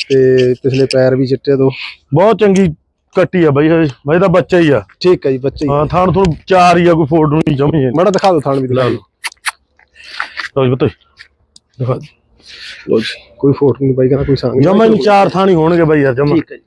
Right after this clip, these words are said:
Speaker 1: ਠੀਕ ਹੈ। ਠੀਕ ਹੈ। ਬਸ ਦੇਖ ਲਓ ਜੀ, ਦੇਖ ਲਓ।
Speaker 2: ਹਾਂ।
Speaker 1: ਲਓ ਜੀ।
Speaker 2: ਚਾਰੇ ਥਾਣ ਹੋਣਗੇ, ਕੋਈ ਐ ਨਹੀਂ ਫੋਟ ਛਾਂਗ ਨਿਕਲੂਗੀ।
Speaker 1: ਠੀਕ ਹੈ ਜੀ, ਬੰਨ ਦਿਓ ਜੀ, ਬੰਨ ਦਿਓ।
Speaker 2: ਬੱਚਾ ਬਹੁਤ ਚੰਗਾ ਉਹ।
Speaker 1: ਠੀਕ ਹੈ। ਮਾਂ ਦਾ ਰਿਕਾਰਡ ਬਾਈ ਵਧੀਆ ਦਾ?
Speaker 2: ਹਾਂ, ਹਾਂ, ਪਿੰਡ ਹੀ ਖੜੀ ਆ ਬਾਈ ਯਾਰ।
Speaker 1: ਠੀਕ ਹੈ ਜੀ, ਠੀਕ ਹੈ।
Speaker 2: ਹਾਂ, ਚੌਦਾਂ ਪੰਦਰਾਂ ਚ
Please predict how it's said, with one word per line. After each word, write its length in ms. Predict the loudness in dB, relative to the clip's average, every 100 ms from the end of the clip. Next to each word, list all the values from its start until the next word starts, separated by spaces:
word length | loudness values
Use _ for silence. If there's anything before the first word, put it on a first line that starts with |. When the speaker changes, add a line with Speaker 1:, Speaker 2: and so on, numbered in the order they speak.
| -16
Speaker 1:
ਠੀਕ 180 | -16 _
ਹੈ। 420 | _ -20 _ -2
ਠੀਕ 160 | -2 -6
ਹੈ। 100 | -16 -20 -10 -4
ਬਸ 100 | -2
ਦੇਖ 140 | 0
ਲਓ 80 | -2
ਜੀ, 80 | -6
ਦੇਖ 140 | -8 -14
ਲਓ। 180 | -6 -4
Speaker 2:
ਹਾਂ। 340 | -2 0 -2 -4 -12 -18 -20 _
Speaker 1:
ਲਓ 120 | -6 -6
ਜੀ। 160 | -10 -20 _ -10
Speaker 2:
ਚਾਰੇ 320 | -2 0 2 0
ਥਾਣ 160 | 0
ਹੋਣਗੇ, 300 | 0 0 0
ਕੋਈ 160 | 0 0
ਐ 60 |
ਨਹੀਂ 180 | 0 -2
ਫੋਟ 220 | -2 -2
ਛਾਂਗ 200 | -2 -2
ਨਿਕਲੂਗੀ। 440 | -2 -4 -4 -6 -4
Speaker 1:
ਠੀਕ 260 | -2 -2 -2
ਹੈ 60 |
ਜੀ, 60 | -8 -2
ਬੰਨ 160 | 0
ਦਿਓ 120 | 0 -2
ਜੀ, 60 |
ਬੰਨ 180 | -2 -4
ਦਿਓ। 120 | -2
Speaker 2:
ਬੱਚਾ 280 | -2 0 2
ਬਹੁਤ 260 | 2 0 0
ਚੰਗਾ 260 | 0 0
ਉਹ। 160 | -2 -4 _ -8
Speaker 1:
ਠੀਕ 320 | -4 -4 -6
ਹੈ। 60 | -14 _ _ _ _ _ _ _ _ -2
ਮਾਂ 160 | 0
ਦਾ 100 | 0
ਰਿਕਾਰਡ 220 | 0 0 0
ਬਾਈ 200 | 0 0
ਵਧੀਆ 280 | 0 0
ਦਾ? 80 | 0
Speaker 2:
ਹਾਂ, 60 | -4 _ 0
ਹਾਂ, 300 | 2 2 2
ਪਿੰਡ 300 | 2 2 2
ਹੀ 120 | 2
ਖੜੀ 220 | 2 4
ਆ 40 | 4
ਬਾਈ 200 | 4 4
ਯਾਰ। 220 | 2 0 -2
Speaker 1:
ਠੀਕ 240 | -2 0 -4
ਹੈ 60 |
ਜੀ, 60 | -8
ਠੀਕ 160 | -12 -14
ਹੈ। 200 | -12 -8
Speaker 2:
ਹਾਂ, 320 | -4 -2 -2
ਚੌਦਾਂ 280 | 0 0 2
ਪੰਦਰਾਂ 360 | 0 2 2
ਚ 100 | 0